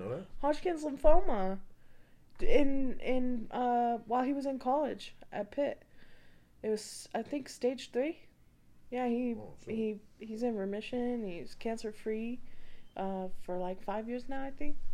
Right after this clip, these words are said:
Speaker 1: Oh, okay.
Speaker 2: Yeah, he's a fighter.
Speaker 1: I was just gonna say, and that, that, that already brought up his chances
Speaker 2: Yeah.
Speaker 1: even higher now to go with the Raiders, 'cause Gruden, he
Speaker 2: Yep.
Speaker 1: likes those kind of guys.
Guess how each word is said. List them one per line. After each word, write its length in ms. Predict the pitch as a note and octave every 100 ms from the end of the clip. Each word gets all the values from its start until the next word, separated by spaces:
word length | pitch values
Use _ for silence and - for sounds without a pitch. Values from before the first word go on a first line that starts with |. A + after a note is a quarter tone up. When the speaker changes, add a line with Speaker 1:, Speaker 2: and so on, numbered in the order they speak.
| - - - - - - - - - - - - -
Speaker 1:
Oh, 80 | G2+ D#3+
okay. 100 | C#3+ F3+
Speaker 2:
Yeah, 140 | G3+ G3+
he's 200 | B3 C4+
a 60 |
fighter. 460 | - E3+ A3 G#3 F3+ - - - - - - -
Speaker 1:
I 60 | G#2+
was 120 | G2+
just 180 | A#2 -
gonna 140 | A#2
say, 280 | G#2+ D3 A#2+
and 200 | D2 F#2+ - - - - -
that, 240 | B2 C3 - -
that, 260 | G#2 - - -
that 160 | D#3
already 360 | C#3 A2 G#2+ G2+ -
brought 220 | - A2 A#2+
up 120 | A2
his 140 | G#2
chances 320 | - C3+ D#3
Speaker 2:
Yeah. 220 | A#3 B3 G3+
Speaker 1:
even 80 |
higher 240 | B2 D3+ B2+
now 140 | A2
to 60 | G2+
go 100 | G2
with 120 | G2
the 60 | G2+
Raiders, 200 | B2+ -
'cause 240 | F#2+ - - - - -
Gruden, 380 | C#3 F#3 F3 - - -
he 80 | D#3
Speaker 2:
Yep. 100 | A#2
Speaker 1:
likes 240 | A#2 E3
those 200 | G#2 F#2+
kind 180 | G#2 F#2+
of 60 | F2
guys. 260 | D#2+ -